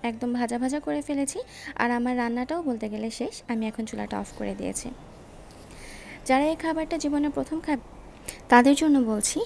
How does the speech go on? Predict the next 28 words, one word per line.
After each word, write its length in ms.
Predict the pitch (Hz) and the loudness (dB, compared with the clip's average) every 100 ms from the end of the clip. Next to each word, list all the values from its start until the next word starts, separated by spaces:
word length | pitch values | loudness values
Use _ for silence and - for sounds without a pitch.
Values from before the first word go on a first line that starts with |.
| - - - - - - | -6 -14 -18 -16 -8 4
আহ, 420 | 247 247 247 254 - - | 6 6 6 2 0 4
প্রথম 260 | 277 330 | 6 8
অবস্থাতেই 440 | 330 311 339 330 - | 6 6 2 2 6
অনেক 180 | 254 254 | 8 8
বেশি 200 | 254 254 | 8 4
খেতে 220 | 311 302 254 | 4 4 6
যাবেন 280 | 226 214 | 6 6
না, 160 | 214 269 - - | 4 2 0 6
হয়তোবা 360 | 269 254 254 | 8 8 6
আপনার 200 | 247 240 | 6 4
কাছে 200 | 220 226 | 2 2
ভালো 240 | 233 226 220 | 2 4 4
নাও 220 | 214 202 | 4 4
লাগতে 280 | 190 - 185 | 2 0 -2
পারে। 240 | 185 208 - - - - - | 0 -2 -6 -12 -14 -12 4
অল্প 260 | - 262 339 | 8 8 8
খাবেন 320 | 339 302 302 494 - - - | 6 8 6 4 -8 2 8
এবং 240 | 247 262 - | 8 8 4
খাবার 280 | - 269 254 | 4 8 10
আগে 180 | 254 285 523 - | 10 8 6 8
অবশ্যই 360 | 247 240 - | 8 8 6
এক 100 | 233 220 | 4 4
টুকরা 200 | 220 220 | 4 6
লেবু 240 | 208 196 | 6 4
নিয়ে 160 | 196 190 | 2 2
নেবেন, 280 | 190 202 - - - - - | 2 2 -2 -6 -14 -2 4
তার 180 | 233 | 4
কারণ 260 | 240 247 | 6 6